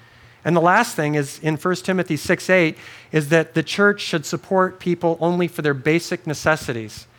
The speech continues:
And I kid you not, people have come and asked me for vacation money, that they need to go on vacation with their family because there's this big reunion and they need to go on it because they, they've gotta go on the vacation. I'm saying, "Well, we can't do that."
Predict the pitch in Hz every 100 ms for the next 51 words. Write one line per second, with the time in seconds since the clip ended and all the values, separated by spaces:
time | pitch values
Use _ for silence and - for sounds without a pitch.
0 | _ 143 151 151 202 196 208 156 147 -
1 | 180 170 151 - 175 165 151 160 - 160
2 | 139 147 139 - 147 - 131 117 110 123
3 | _ _ _ _ _ _ 147 156 160 196
4 | 190 185 185 180 165 156 175 175 - 160
5 | 156 143 175 165 165 156 151 165 147 143
6 | 139 139 196 175 175 170 175 170 170 170
7 | - - - 156 160 151 170 175 151 170
8 | 180 131 123 139 143 160 139 147 143 143
9 | 147 139 156 147 131 156 117 113 _ _
10 | _ _ 135 135 139 139 185 208 - 120
11 | 127 - 143 147 151 147 - 147 139 160
12 | 127 117